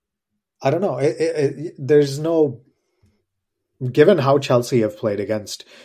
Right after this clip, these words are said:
the top side so far that they've faced this season, I, I, I can't, I, I can laugh at Spurs, obviously, but I'm not overly shocked that Chelsea pulled off a win, given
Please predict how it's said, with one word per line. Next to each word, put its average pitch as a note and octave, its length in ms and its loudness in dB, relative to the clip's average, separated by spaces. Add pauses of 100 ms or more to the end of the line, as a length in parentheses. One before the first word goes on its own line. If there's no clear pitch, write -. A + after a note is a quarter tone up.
(140)
the B2+ 80 -8
top A2+ 320 -4
side A2 280 -2
so A2 220 -6
far G#2+ 240 -6
that G#2+ 140 -6
they've G2+ 140 -4
faced - 340 -6
this C#3 140 -6
season, D#3+ 460 -4 (520)
I, - 600 -2
I, C3 60 -2
I C3 40 2
can't, B2 520 -4 (1080)
I, C3+ 280 0
I C3+ 40 0
can C3+ 140 -2
laugh A2+ 260 2
at - 260 -10
Spurs, A2+ 380 -2
obviously, G2+ 380 -4
but A2 360 0
I'm A#2 140 -4
not A#2 200 2
overly A2 320 -2
shocked - 560 -6
that A2 160 -8
Chelsea G#2+ 400 -8
pulled G#2+ 260 -6
off G#2 160 -8
a A2 40 -6
win, G2+ 280 -10
given G2+ 420 -10